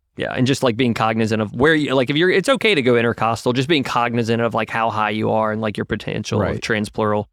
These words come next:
Speaker 1: uh, transgression.
Speaker 2: Right, similar to putting in a biliary drain, just making sure that
Speaker 1: Exactly.
Speaker 2: you're not, I mean, sometimes the liver's way up under the, especially if they have shallow breathing,
Speaker 1: Mm-hmm.
Speaker 2: um, you know, and, and then you have 'em supine, the liver can be way up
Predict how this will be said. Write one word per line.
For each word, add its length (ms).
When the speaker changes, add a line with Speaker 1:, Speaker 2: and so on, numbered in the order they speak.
Speaker 1:
uh, 180
transgression. 680
Speaker 2:
Right, 340
similar 380
to 60
putting 300
in 260
a 60
biliary 400
drain, 400
just 260
making 240
sure 300
that 120
Speaker 1:
Exactly. 360
Speaker 2:
you're 80
not, 260
I 40
mean, 180
sometimes 520
the 100
liver's 340
way 480
up 220
under 280
the, 220
especially 320
if 40
they 60
have 80
shallow 380
breathing, 580
Speaker 1:
Mm-hmm. 300
Speaker 2:
um, 520
you 80
know, 240
and, 260
and 140
then 60
you 80
have 140
'em 120
supine, 580
the 80
liver 220
can 120
be 140
way 320
up 180